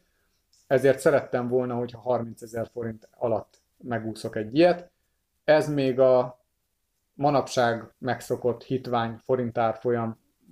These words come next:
kapcsán is harmincezer alá esik be,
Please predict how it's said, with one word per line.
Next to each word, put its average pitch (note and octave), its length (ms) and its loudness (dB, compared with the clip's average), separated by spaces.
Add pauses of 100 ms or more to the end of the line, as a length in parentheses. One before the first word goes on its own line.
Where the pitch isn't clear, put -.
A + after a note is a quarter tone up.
(100)
kapcsán B2 500 -2
is B2 300 -6
harmincezer A2+ 680 -2
alá A2 280 2
esik G#2+ 320 -8
be, B2 280 0